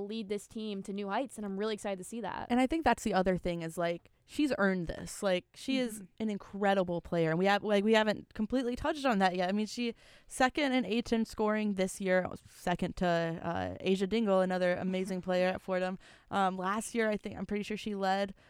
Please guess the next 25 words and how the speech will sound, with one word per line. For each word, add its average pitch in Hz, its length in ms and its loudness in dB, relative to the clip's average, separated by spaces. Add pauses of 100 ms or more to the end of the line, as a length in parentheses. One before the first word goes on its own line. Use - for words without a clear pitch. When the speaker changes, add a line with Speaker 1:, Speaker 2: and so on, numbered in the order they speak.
(120)
Speaker 2:
was 202 180 -6
co-player 208 640 -2
of 196 100 -6
the 190 80 -4
year 185 420 0
in 190 100 0
the 185 160 0
A 180 80 -2
ten 190 240 -2
last 180 360 -4
year. 180 320 0 (440)
This, 190 220 -2
I 180 80 -4
mean, 180 380 -4 (440)
her, 220 400 -2 (800)
her 226 200 2
rep-, 190 420 -2
her, 185 260 -2
her 180 80 -2
resume 170 520 0
is, 165 260 0
is 170 260 -4
absolutely 170 760 -2 (220)
incredible. 185 480 0
And, 175 460 -4